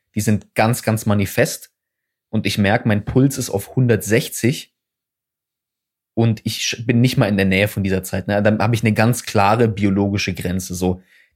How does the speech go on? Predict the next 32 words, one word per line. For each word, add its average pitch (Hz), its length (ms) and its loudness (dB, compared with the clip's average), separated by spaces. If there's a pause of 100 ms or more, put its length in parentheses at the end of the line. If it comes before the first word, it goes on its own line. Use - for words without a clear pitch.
die 110 60 -2
ist 113 120 0
vielleicht 107 200 0
erstmal 92 300 -2
gegeben, 90 500 -4
ja? 87 100 -2
Oder 98 140 4
ich 95 120 -2
kann 113 180 0
jetzt 107 160 -2
auch 90 140 2
nicht 110 180 0
sieben 104 220 0
Meter 98 280 2
weit 90 180 0
springen, 90 260 -6
ne? 98 80 0
Da 107 100 4
gibt's 123 220 -2
einfach 120 260 -4
Grenzen, 131 380 0
die 110 80 2
sind 104 240 0 (380)
biologisch, 139 540 4
die 113 100 0
sind 104 180 0
physikalisch, 104 680 -2
die 113 80 0
sind 101 200 -2
relativ 104 400 -2
klar 95 280 0
gezogen. 92 520 -6